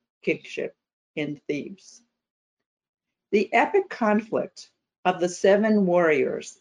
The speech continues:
against Thebes, inaugurated by Polynices and his allies against his brother and his native city of Thebes, drew in many other Greeks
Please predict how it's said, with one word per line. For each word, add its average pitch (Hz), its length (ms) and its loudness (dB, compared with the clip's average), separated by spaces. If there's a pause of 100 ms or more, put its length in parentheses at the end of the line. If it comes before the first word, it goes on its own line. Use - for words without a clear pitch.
(120)
against 165 560 -2
Thebes, 143 540 -4 (140)
inaugurated 180 1300 4 (340)
by 170 160 4
Polynices 170 1040 -2
and 147 240 -6
his 247 320 -2
allies 139 680 -4 (420)
against 175 480 0
his 156 160 -2
brother 151 640 2
and 143 160 -2
his 147 220 -6
native 160 380 0
city - 400 -2
of - 140 -8
Thebes, 175 720 0 (560)
drew 214 400 4
in 185 400 0 (180)
many 220 460 6
other 175 240 4
Greeks - 580 -8